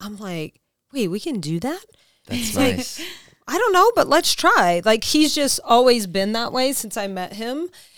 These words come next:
Speaker 1: And so I think for the girls, and on top of that, they're young, they're, her reaction, wa-, like, "What?" You know, so I think sometimes they look at us like,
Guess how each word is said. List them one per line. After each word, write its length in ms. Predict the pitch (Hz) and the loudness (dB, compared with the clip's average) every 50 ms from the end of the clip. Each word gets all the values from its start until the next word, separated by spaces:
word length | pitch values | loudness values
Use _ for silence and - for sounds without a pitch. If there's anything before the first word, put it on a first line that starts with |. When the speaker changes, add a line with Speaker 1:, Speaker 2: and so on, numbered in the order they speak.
| - - - | -18 -8 -4
Speaker 1:
And 200 | 233 233 240 226 | -2 -2 0 0
so 480 | - - 247 233 226 220 220 214 - - | 0 2 4 4 4 4 4 2 0 0
I 140 | 196 226 247 | 0 0 -2
think 420 | 240 - - 240 233 233 233 202 - | -2 -2 -2 -2 -2 -2 -2 -6 -8
for 180 | - - 220 208 | -6 -4 -2 -2
the 100 | 214 202 | -2 -2
girls, 520 | 180 214 226 233 233 214 208 208 202 - | -2 0 0 2 4 4 4 2 0 -2
and 360 | - - 233 233 233 233 - _ _ _ 190 _ - - | -2 0 0 0 0 -2 -6 _ _ _ -20 _ -12 -8
on 80 | - 208 | -8 -4
top 200 | 202 226 214 196 | -2 -2 -2 -2
of 60 | 202 | -2
that, 200 | 208 208 202 196 | -2 -4 -2 -2
they're 160 | 202 202 196 | -2 -2 0
young, 520 | 190 196 202 240 269 262 233 208 208 208 196 - - - - - - _ | 0 0 2 2 2 2 2 0 -4 -6 -10 -12 -16 -18 -18 -20 -20 _
they're, 460 | - - 190 185 226 226 220 214 208 - _ _ _ _ _ _ _ _ _ _ | -20 -16 -10 -6 -2 -2 -2 -2 -4 -6 _ _ _ _ _ _ _ _ _ _
her 140 | - - 220 214 | -8 -6 -4 -2
reaction, 500 | 240 269 330 403 403 - - - - 208 | -2 -2 -2 -2 -2 -4 -6 -6 -6 -10
wa-, 80 | 208 - - | -12 -12 -12
like, 340 | - 196 185 170 156 - _ - | -10 -8 -8 -8 -10 -12 _ -20
"What?" 440 | 165 156 190 277 349 339 339 330 427 427 240 240 302 302 - 370 - - | -20 -16 -14 -12 -10 -10 -12 -12 -14 -18 -20 -20 _ -20 -18 -18 -10 -4
You 120 | - 269 262 | 0 0 2
know, 140 | 226 208 | 2 2
so 220 | 214 - - 294 - 220 | 2 2 2 2 4 4
I 120 | 285 359 | 2 4
think 180 | - 480 466 370 | 4 2 2 2
sometimes 380 | - 311 285 247 302 269 262 226 | 2 0 2 4 4 4 4 4
they 120 | 254 233 | 2 2
look 180 | 220 214 214 233 | 2 0 0 0
at 60 | 220 | 0
us 200 | 214 208 196 - | 0 0 -2 -2
like, 360 | 208 185 175 170 165 - - | -4 -4 -4 -4 -4 -6 -10